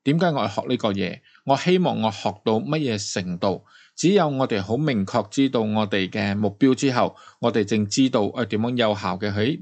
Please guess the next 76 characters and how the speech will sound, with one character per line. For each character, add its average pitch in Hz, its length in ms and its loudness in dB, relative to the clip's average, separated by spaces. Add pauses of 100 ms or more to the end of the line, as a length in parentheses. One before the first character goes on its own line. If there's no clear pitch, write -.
design 110 480 0
我 113 100 -2
哋 98 100 -2
嘅 98 100 -2
練 90 200 -4
習， - 160 -8 (280)
哦。 110 180 0 (320)
因 202 100 2
為 143 280 4 (340)
學 - 140 2
一 208 160 6
樣 127 140 4
嘢 120 180 4
啊， 151 180 0
佢 131 120 -2
一 135 80 4
開 147 220 2
始 123 140 0
多 139 180 2
數 127 160 0
係 101 200 -2
容 95 200 2
易 90 140 0
嘅， 95 140 0 (260)
就 113 100 4
好 139 140 4
似 135 240 4
我 127 140 4
已 120 100 0
經 147 180 -2
識 143 140 -2
打 117 180 -2
乒 127 160 -2
乓 123 160 0
波 120 200 2
嘅 113 100 2
人， 104 240 0 (220)
如 110 120 2
果 123 140 2
我 131 260 0
去 110 220 0
打 110 240 0
排 95 240 -2
球 101 220 0
啊、 101 260 2
打 107 200 0
羽 123 200 0
球 104 240 -2
啊、 101 240 0
打 104 180 -2
其 107 200 -4
他， 117 200 -2
係 - 40 0
咪？ 104 220 0 (260)
我 135 120 2
哋 104 360 0 (200)
比 127 120 0
較 127 160 0
容 101 280 2
易， 98 140 0
因 139 100 0
為 147 100 2
我 107 120 0
哋 104 100 -4
嘅 104 460 0
反 131 260 0
應 110 220 0
啊、 104 220 0
我 110 80 0
哋 101 80 -10
嘅 104 120 -4
stamina 107 460 0
嗰 120 100 -2
啲 120 120 0
都 - 80 -2
OK， 110 420 -4